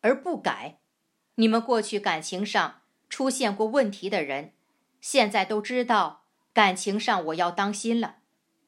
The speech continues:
念经可以去除很多的业障，但是要好好念经。很多的业障都在我们身上，我们不能再造新业。这边嘴巴里说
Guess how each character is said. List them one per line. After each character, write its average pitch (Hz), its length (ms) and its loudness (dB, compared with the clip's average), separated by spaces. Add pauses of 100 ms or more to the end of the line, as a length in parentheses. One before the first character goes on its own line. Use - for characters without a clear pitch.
(120)
念 262 320 2
经 247 420 -6 (220)
可 - 140 0
以 302 120 4
去 285 280 -4
除 220 200 -4
很 151 280 -2
多 277 180 0
的 - 120 -2
业 180 220 -2
障， - 340 -6 (440)
但 180 220 2
是 165 380 -4 (340)
要 196 200 6
好 165 240 -2
好 233 280 2
念 220 220 -4
经。 165 280 -8 (560)
很 220 300 2
多 349 180 0
的 269 100 -2
业 220 260 -2
障 160 400 -4 (180)
都 226 180 4
在 226 180 0
我 160 120 -4
们 147 140 -10
身 208 240 0
上， 202 340 -8 (640)
我 240 140 4
们 240 160 2
不 269 200 0
能 208 220 -2
再 254 280 0
造 170 200 -2
新 208 380 -2
业。 185 300 -6 (420)
这 226 240 4
边 202 400 -2 (100)
嘴 196 220 2
巴 196 140 0
里 180 120 -4
说 208 380 -2